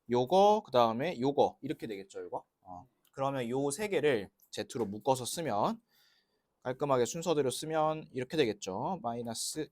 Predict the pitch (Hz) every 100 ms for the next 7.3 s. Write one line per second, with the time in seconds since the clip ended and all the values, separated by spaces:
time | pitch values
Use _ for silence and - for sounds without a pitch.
0 | - 147 - 110 107 - 110 _ 110 113
1 | - 117 208 _ _ _ _ _ _ _
2 | _ _ _ _ - 156 190 185 175 170
3 | 117 127 170 240 233 190 147 139 - 180
4 | 170 143 131 113 110 165 156 120 160 165
5 | 160 156 156 156 151 - 139 143 165 139
6 | 117 - 196 _ 117 117 113 110 113 110
7 | 170 180 185